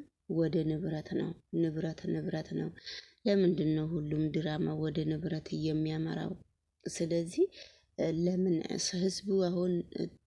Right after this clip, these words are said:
ትኩረቱን ንብረት ላይ ስላረገ ንብረቱ ወደ ድራማ ነውና እንግዲህ ውድ ተመልካች ከዚህ ድራማ፣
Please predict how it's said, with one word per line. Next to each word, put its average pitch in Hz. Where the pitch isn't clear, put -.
ትኩረቱን 185
ንብረት 165
ላይ 165
ስላረገ 175
ንብረቱ 180
ወደ 165
ድራማ 151
ነውና 156
እንግዲህ 190
ውድ 190
ተመልካች 185
ከዚህ 214
ድራማ፣ 190